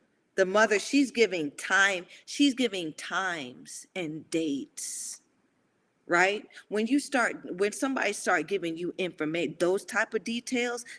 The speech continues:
that's when you listen, right? The general shit,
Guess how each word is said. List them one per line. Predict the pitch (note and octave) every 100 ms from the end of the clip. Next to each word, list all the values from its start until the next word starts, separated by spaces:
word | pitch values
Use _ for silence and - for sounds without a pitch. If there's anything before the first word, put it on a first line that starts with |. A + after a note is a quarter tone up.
| -
that's | G3+ A3+
when | F3+ D#3
you | C#3
listen, | C3 D#3+ D3+ - - - _ _ _ _ _ _ _
right? | C3+ D#3 F3 - - _ _ _ _ _ _ -
The | A#3
general | - G3+ G#3+ A3 A3 A#3 A#3 A#3+ A#3 -
shit, | - - C4 B3+ B3